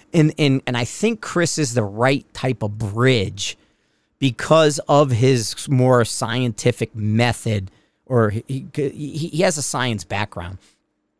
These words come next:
And, and, and so I think his mindset,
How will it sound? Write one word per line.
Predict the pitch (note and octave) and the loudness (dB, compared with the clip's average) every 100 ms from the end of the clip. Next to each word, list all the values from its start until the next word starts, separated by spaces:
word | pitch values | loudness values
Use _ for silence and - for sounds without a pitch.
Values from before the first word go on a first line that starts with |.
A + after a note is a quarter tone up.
| _ - | _ -2
And, | C#3 C3 - | 0 2 2
and, | B2+ B2+ B2+ | 2 2 0
and | A#2 A2+ A2+ - | 2 2 0 -6
so | - - D3 C#3 C3+ B2+ _ _ _ _ _ _ | -10 -2 2 4 4 0 _ _ _ _ _ _
I | C3 C3 | -2 -2
think | - A3+ B3 - - _ _ _ _ | 0 0 0 -2 -12 _ _ _ _
his | _ - - E3+ G#3+ G#3 D#3+ - _ A2+ | _ -18 0 4 6 4 2 -8 _ -10
mindset, | A2 A#2+ B2+ A#2 - - A2 | -4 0 0 0 -2 -6 -10